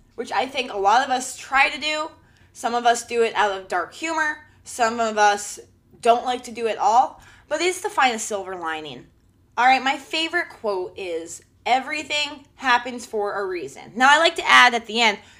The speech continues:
you might not know that reason. It might not, not be evident right away, but everything happens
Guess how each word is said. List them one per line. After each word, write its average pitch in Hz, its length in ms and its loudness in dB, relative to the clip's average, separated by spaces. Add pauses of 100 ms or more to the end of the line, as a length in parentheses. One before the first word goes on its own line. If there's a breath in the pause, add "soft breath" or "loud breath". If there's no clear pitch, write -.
(180 loud breath)
you 254 180 -2
might 392 200 4
not 381 240 4
know 370 180 2
that 370 240 6
reason. 220 500 6 (380 loud breath)
It 196 160 -2
might 262 240 4
not, 294 240 6
not 302 260 4
be 277 180 -8
evident 277 500 -2
right 233 220 0
away, 202 460 -2
but 208 260 -8
everything 226 600 -4
happens 180 800 -8